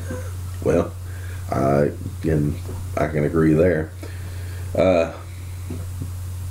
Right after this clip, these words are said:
and let's see, let's go on here. Uh, why is the Swedish government training Muslim invaders posing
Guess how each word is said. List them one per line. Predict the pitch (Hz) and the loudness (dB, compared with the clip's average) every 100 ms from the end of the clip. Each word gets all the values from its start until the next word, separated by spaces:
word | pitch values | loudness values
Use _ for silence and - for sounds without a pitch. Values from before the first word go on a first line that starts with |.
| - - - - - - - - - - - - - - - - - - | -6 -6 -6 -6 -6 -6 -6 -6 -6 -6 -6 -6 -6 -6 -6 -6 -6 0
and | 80 80 78 - | 2 2 2 2
let's | - | 0
see, | - - - | -2 -4 0
let's | - | 0
go | - - | 0 -2
on | - - | -2 -4
here. | - - | -4 0
Uh, | - 80 73 - - - 120 - - 98 101 101 - - - - - - - - - - - - - - - - | 4 4 4 -2 -12 -8 -6 -6 -6 -4 -4 -4 -8 -12 -12 -12 -14 -14 -14 -14 -14 -14 -10 -8 -8 -12 -14 2
why | 107 131 131 | 6 8 6
is | 92 101 90 | 6 6 6
the | 87 | 2
Swedish | - 104 104 95 - | 4 8 8 8 2
government | 87 117 98 73 80 - | 6 8 8 4 0 -2
training | - 92 98 101 101 95 98 - - | 0 4 6 6 6 4 2 -4 -2
Muslim | 80 92 101 98 101 90 85 | 6 8 8 6 4 6 6
invaders | 85 85 90 78 65 69 - - - 90 - - - - | 4 4 4 2 2 0 -2 -12 -10 -8 -8 -8 -8 2
posing | 127 180 113 87 87 95 | 8 8 8 6 4 4